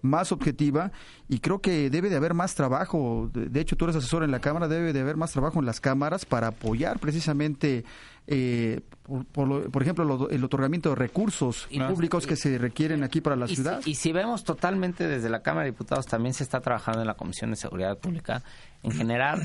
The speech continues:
Speaker 2: <clears throat> una ley general de seguridad pública, donde podamos institucionalizar todos los cuerpos policíacos. Eh, yo creo que, y también, eh,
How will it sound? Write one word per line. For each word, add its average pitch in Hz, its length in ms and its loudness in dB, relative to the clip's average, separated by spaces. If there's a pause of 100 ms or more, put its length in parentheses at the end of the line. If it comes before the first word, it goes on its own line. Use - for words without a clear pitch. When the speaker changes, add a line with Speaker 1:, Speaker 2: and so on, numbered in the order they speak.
Speaker 2:
<clears throat> 113 120 -8
una 135 280 0
ley 127 260 0
general 104 540 0
de 104 60 -4
seguridad 92 400 -2
pública, 78 400 -6
donde 98 260 -2
podamos 123 520 -2
institucionalizar 98 1000 -4
todos 120 180 -2
los 104 140 -6
cuerpos 104 320 -6
policíacos. - 640 -6 (500)
Eh, 95 180 0
yo 107 140 0
creo 127 160 0
que, 113 220 0
y 110 120 -2
también, 104 440 0
eh, 87 160 -4